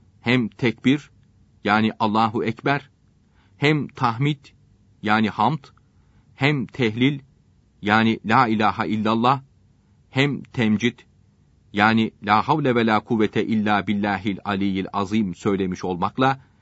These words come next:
en kıymetli tesbihi okumuş olur. Zülcelal vel İkram. Kur'an-ı Kerim'de mealen buyruluyor ki,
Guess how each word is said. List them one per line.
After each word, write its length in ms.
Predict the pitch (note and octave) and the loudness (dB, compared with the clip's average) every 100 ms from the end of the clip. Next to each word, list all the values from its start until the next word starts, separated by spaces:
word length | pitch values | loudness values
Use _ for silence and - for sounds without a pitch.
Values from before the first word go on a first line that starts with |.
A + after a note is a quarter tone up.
| _ _ _ | _ _ _
en 220 | A#2+ C#3 A2 | -2 -2 -2
kıymetli 460 | - G2+ F#2+ G2+ - | -2 -2 -2 -4 -4
tesbihi 440 | F#2+ - G2+ F#2 | -6 -4 -6 -4
okumuş 480 | E2 - F2 A#2 - | -6 -8 -8 -8 -10
olur. 220 | D2 D2 _ _ _ _ _ _ _ _ _ _ _ _ _ _ _ - | -12 -14 _ _ _ _ _ _ _ _ _ _ _ _ _ _ _ -18
Zülcelal 720 | G#2 B2+ E3 D3+ F3+ F#3+ F#3 C#3+ | -4 0 2 2 2 2 -2 0
vel 140 | D3 | 2
İkram. 440 | B2+ - A#2 D#2 - _ _ _ _ _ _ _ _ _ _ - | 0 2 0 0 -8 _ _ _ _ _ _ _ _ _ _ -2
Kur'an-ı 320 | G3+ A#3 A3 | 2 4 2
Kerim'de 420 | - E3+ E3+ D#3+ | 2 0 2 0
mealen 580 | C#3 C#3+ D#3 C#3 B2+ A2 | 0 2 2 2 0 2
buyruluyor 460 | B2+ A2 G#2+ A#2 A2 | 2 2 2 2 2
ki, 280 | A#2+ G#2+ | 0 0